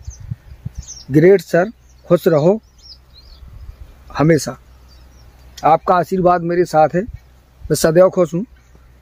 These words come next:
और मैं हाजी खान साहब से कहना चाहूँगा कि आपके इस comment ने मुझे वाकई ऊर्जा और खुशी से भर दिया है, बहुत सारी खुशी दी है। आप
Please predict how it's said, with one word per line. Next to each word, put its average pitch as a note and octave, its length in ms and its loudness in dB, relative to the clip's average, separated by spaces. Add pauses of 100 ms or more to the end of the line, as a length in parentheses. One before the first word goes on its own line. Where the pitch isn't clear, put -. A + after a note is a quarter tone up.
(240)
और F#3+ 200 4 (100)
मैं F3 160 0
हाजी D#3+ 340 -2
खान F3+ 240 0
साहब E3+ 220 0
से G3 180 -4
कहना F3 320 2
चाहूँगा F3+ 320 2
कि F#3+ 160 2
आपके F3 320 2
इस - 100 -2
comment F3 340 0
ने F3 120 2
मुझे F#3 220 4
वाकई D#3+ 340 4 (140)
ऊर्जा E3 360 2
और F#3 100 2
खुशी D#3+ 300 -10
से F3+ 80 4
भर D#3+ 200 2
दिया D3 300 -6
है, B2 120 -10 (280)
बहुत G3+ 220 2
सारी E3 280 0
खुशी D3 280 -8
दी C#3+ 180 -2
है। E3+ 100 2 (880)
आप D#3 160 0